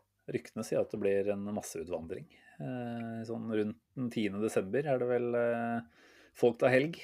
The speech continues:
og vi har vel, eh, fått med oss at det er ganske mange som, eh, turer over for de kampene mot,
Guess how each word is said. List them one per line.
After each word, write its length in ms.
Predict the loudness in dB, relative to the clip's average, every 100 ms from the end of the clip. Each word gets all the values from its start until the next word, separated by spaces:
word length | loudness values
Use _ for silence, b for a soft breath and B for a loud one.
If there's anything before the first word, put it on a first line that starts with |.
| -6
og 680 | -2 0 2 2 2 0 0
vi 60 | 0
har 180 | 0 0
vel, 260 | 0 -2 0
eh, 520 | 2 2 0 -4 -8 -12 b b b b -2
fått 180 | -2
med 100 | 0
oss 100 | 0
at 60 | 2
det 100 | 0
er 40 |
ganske 200 | 0 0 0
mange 460 | 0 -4 -6 -8
som, 400 | -6 -6 -2 -2
eh, 240 | -2 -4 -2
turer 320 | 2 2 4
over 240 | 2 0
for 220 | -4 -4 -4
de 320 | -2 -2 -2
kampene 400 | -4 -6 -10 -10
mot, 180 | -10